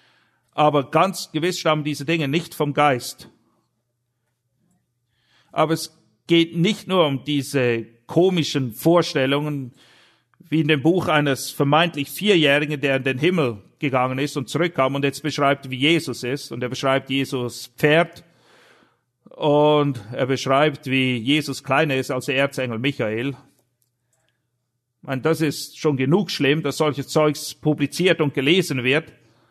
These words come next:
Aber noch schlimmer sind die Irrlehren, die über ihn verbreitet werden. Einige sagen, Jesus ist nicht auf die Erde gekommen als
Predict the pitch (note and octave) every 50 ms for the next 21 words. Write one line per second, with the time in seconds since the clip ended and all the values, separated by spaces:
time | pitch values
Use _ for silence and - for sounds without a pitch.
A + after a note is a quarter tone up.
0 | _ _ _ _ _ _ _ _ _ _ _ D3 D3+ C#3+ D3+ D3+ D3+ D3 - -
1 | - F3 G3 F#3+ F3+ D3+ - D#3+ D3+ - - C#3 - E3+ F#3+ A3+ A#3+ G#3 F#3 D#3+
2 | D3 C3 C3 C3 A#2+ C#3+ D3 C#3 C3 C#3+ C#3 C#3+ C#3+ C#3 C3 B2+ - - D3 C#3+
3 | C3 B2+ B2 A#2+ A#2 G#2 - _ _ _ _ _ - D3+ C#3+ C#3+ C#3 C3+ B2+ A2
4 | - B2 A#2 A2 G#2+ G#2+ A2 G2+ F2 _ _ _ _ _ _ _ _ _ _ _
5 | _ _ _ _ _ _ _ _ _ _ _ _ _ _ _ _ _ _ _ _
6 | _ _ _ _ _ _ _ _ _ _ _ _ _ _ _ _ _ _ _ _
7 | _ _ _ _ _ _ _ _ _ - D3+ F3+ F#3+ D#3 D#3 C#3+ E3 D3+ D3 D3
8 | D3+ D#3 D3+ C3 D3 C3+ C3+ E3+ F3 E3 D#3+ D3 - - D3 D3 E3 F3 D#3+ D#3
9 | C3+ C3 - - C#3 C#3 C#3 D3 D3 D3 - C#3+ C#3 C#3 C#3 C3+ - - - -
10 | -